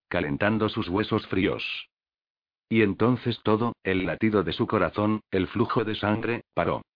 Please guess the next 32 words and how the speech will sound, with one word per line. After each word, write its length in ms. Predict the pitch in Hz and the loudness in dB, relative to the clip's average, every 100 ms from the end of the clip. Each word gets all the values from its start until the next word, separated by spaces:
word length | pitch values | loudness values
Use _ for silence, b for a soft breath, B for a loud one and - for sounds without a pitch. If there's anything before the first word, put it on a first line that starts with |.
| _ _ _ _ - | _ _ _ _ 0
Damon 340 | 101 98 92 | 2 4 2
dejó 300 | 113 - 113 | 0 0 0
caer 280 | 82 95 107 | 2 2 0
el 120 | 95 | 0
cuerpo 400 | 107 135 117 104 | 0 0 0 -2
de 160 | 80 98 | 0 -2
ella 240 | 95 90 | -2 -2
a 40 | |
la 120 | 87 82 | -2 -4
acera 340 | 95 110 98 | 0 0 2
y 80 | 95 | -2
limpió 400 | 85 82 107 117 | -4 -2 0 2
su 140 | 98 | 2
boca 320 | 92 131 104 | 2 2 0
con 140 | 104 92 | 0 -2
una 180 | 95 90 | 0 0
mano. 280 | 82 53 - _ _ _ _ | -2 -4 -16 _ _ _ _
Se 180 | - 113 | -6 -4
sintió 440 | 110 95 - 113 127 | -2 -4 0 2 2
borracho 440 | 82 90 101 107 | 0 0 0 0
de 180 | 90 113 | 0 0
ella, 240 | 117 113 - - | -2 -4 -6 -4
zumbando 540 | 98 82 110 107 92 | -2 2 2 2 2
con 180 | 90 82 | 2 0
la 100 | 69 | -2
energía 480 | 82 82 104 110 110 | -4 -2 0 0 0
que 140 | 107 | 0
había 260 | 87 107 - | 2 0 2
tomado 420 | 73 92 101 98 | 0 0 0 -2
en 100 | 90 | -2
sí 140 | 104 | -2
mismo. 400 | 101 85 - 57 | -2 -4 -8 -12